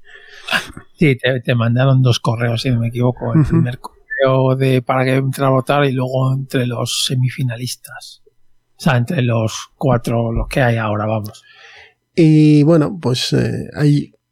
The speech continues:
Speaker 2: montonazo de categorías, pero <laughs> un ganador indiscutible, que es el bueno de The Wingspan, el juego
Speaker 1: Sí.
Speaker 2: que yo no he probado. O sea, que no puedo decir si está bien valorado o no.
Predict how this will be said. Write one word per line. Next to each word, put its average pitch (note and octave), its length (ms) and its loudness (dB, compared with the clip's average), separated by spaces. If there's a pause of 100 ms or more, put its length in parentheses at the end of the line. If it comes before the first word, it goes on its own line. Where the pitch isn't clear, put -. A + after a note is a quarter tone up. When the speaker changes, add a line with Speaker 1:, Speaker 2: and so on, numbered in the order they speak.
(140)
Speaker 2:
montonazo C3+ 1400 2 (680)
de D3+ 400 4
categorías, C#3+ 920 2 (680)
pero C#3+ 680 4
<laughs> - 1800 -14
un E3+ 160 6
ganador F#3 380 4
indiscutible, D#3+ 840 2
que E3 340 6
es F3+ 180 2
el C3+ 160 2
bueno E3 300 4
de D#3 140 4
The B2+ 140 4
Wingspan, A#2 760 0 (440)
el - 80 -10
juego G#3 340 4
Speaker 1:
Sí. C3 60 -10 (100)
Speaker 2:
que D#3 80 2
yo F3 100 4
no E3 60 2
he - 20 2
probado. C3 400 -2 (320)
O - 40 -14
sea, C#3 160 2
que C3+ 80 2
no C#3 100 2
puedo C#3+ 200 2
decir C3 280 -2
si C3 220 -2
está B2+ 240 -2
bien C#3 500 4
valorado D3 480 2
o D#3 80 0
no. - 200 -4